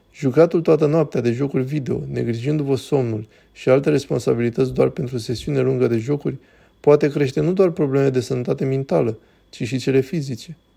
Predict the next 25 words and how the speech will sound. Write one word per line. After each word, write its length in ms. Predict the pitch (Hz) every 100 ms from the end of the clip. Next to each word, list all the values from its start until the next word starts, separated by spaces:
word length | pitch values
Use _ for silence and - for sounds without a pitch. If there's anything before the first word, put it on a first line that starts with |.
| _ _ _
Trebuie 260 | - 139 156
să 120 | 156
vă 140 | 131
mișcați 440 | 127 120 - 143 143
mai 120 | 135
mult, 340 | 151 135 - - - _
cam 220 | - 131
după 200 | 123 123
fiecare 380 | - 170 160 147
douăzeci 400 | 135 147 139 135
de 100 | 131
minute, 480 | 123 139 143 131 - _ _
poate 240 | - 131 151
să 100 | 135
vă 80 | 135
duceți 200 | 131 123
la 120 | 117
sală 340 | - 131 147
sau 160 | 147 131
să 120 | 113
începeți 400 | 117 - 143 135
să 80 | -
faceți 380 | 127 127 - 131
arte 220 | 127 131
marțiale 600 | 117 107 - 131 131